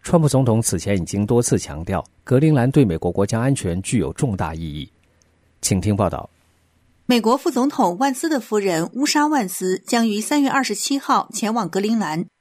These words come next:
Speaker 2: 随同美国代表团进行为期三天的访问。白宫表示，此行将涉及文化、历史和体育活动。乌莎万斯将参观当地历史古迹，了解格陵兰的文化遗产，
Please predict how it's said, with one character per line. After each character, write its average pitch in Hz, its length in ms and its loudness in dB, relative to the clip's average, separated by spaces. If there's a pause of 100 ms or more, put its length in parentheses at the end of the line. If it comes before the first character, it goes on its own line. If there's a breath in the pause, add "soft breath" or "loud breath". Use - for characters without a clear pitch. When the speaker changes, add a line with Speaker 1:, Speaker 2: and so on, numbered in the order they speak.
(240)
Speaker 2:
随 285 200 2
同 320 180 0
美 247 140 0
国 180 140 -2
代 262 160 0
表 185 160 0
团 185 340 -2
进 240 220 0
行 214 260 -4
为 208 160 0
期 277 160 0
三 302 180 0
天 294 200 0
的 226 40 0
访 160 240 -2
问。 180 220 -4 (720)
白 208 120 2
宫 220 160 0
表 202 160 0
示， - 360 -4 (320)
此 247 120 0
行 226 200 2
将 269 180 0
涉 262 220 -2
及 196 380 -2
文 208 220 0
化、 294 360 0
历 302 240 2
史 - 320 -2
和 220 200 0
体 202 200 -6
育 254 160 2
活 170 200 -4
动。 180 280 -2 (560)
乌 311 120 2
莎 320 200 2
万 311 180 0
斯 277 240 -8
将 277 240 0
参 277 180 -2
观 277 240 0
当 311 160 0
地 294 140 0
历 294 100 0
史 240 200 -2
古 - 180 -10
迹， - 340 -4 (320)
了 233 200 2
解 262 200 -2
格 - 140 0
陵 285 160 2
兰 202 160 0
的 262 120 0
文 190 140 -2
化 254 200 0
遗 196 160 -4
产， - 300 -2